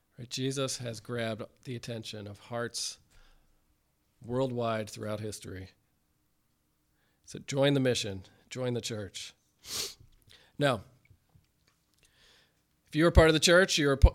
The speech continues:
called to submit to Jesus' commands and think about him that way. Think of him as your commander. But here's, here's a gentler image from verse three.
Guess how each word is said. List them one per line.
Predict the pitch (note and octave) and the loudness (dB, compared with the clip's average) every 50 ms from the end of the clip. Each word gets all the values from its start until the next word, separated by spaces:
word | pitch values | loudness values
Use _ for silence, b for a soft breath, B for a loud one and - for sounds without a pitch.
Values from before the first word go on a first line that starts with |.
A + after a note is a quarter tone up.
| - | 2
called | - - D#3+ D#3+ D#3+ D3+ | 0 2 4 4 4 4
to | D#3 D3 | 2 0
submit | C3 - D3 C#3 D3+ D#3+ D#3 | 2 2 6 6 6 6 6
to | D3 | 4
Jesus' | C#3 D3 D3+ C#3+ C#3+ C3+ B2 A#2+ | 4 4 4 4 2 0 -2 -2
commands | - D#3 C#3 C#3 C#3 D3 D#3+ E3 E3+ D3+ | -2 2 4 4 4 4 4 2 0 -2
and | C3 B2 | -4 -6
think | - - E3+ - | -4 -6 -6 -6
about | F#3 D#3 E3 D#3+ E3 | -4 -4 -2 -2 -2
him | F3 E3 D#3 | -2 -4 -4
that | C#3+ D3+ F3 | -4 -4 -4
way. | D#3 C#3+ D#3 F#3 F#3 | -4 -6 -6 -8 -10
Think | - - B2+ - | -12 -12 -10 -8
of | C#3+ | -4
him | C3+ C3+ | -4 -4
as | B2+ B2 | -2 -2
your | C#3 C3+ | -2 -2
commander. | - C#3 C3+ C3+ C3+ D3 D#3+ D#3+ | -2 0 2 2 4 4 4 4
But | D3+ C#3 C3 | 2 2 2
here's, | C#3+ D#3 E3 F3+ F3+ E3 - | 2 4 4 4 2 2 0
here's | D3 E3 G3 G3 F3+ | 0 2 2 4 4
a | D#3 | 2
gentler | C#3 C3 D#3 E3 D#3+ D3+ C#3+ C#3 | 4 4 4 4 4 4 2 2
image | - C3+ D3 D3+ D3 C3 A#2+ - | 4 4 4 6 4 4 2 -2
from | - B2+ A#2+ | -4 -6 -4
verse | A2 A#2+ B2 B2 - - - | -2 -2 -2 -2 -2 -6 -8
three. | - C3 C3+ C3 C3 A#2+ A2 A2 | -4 0 2 2 4 4 2 0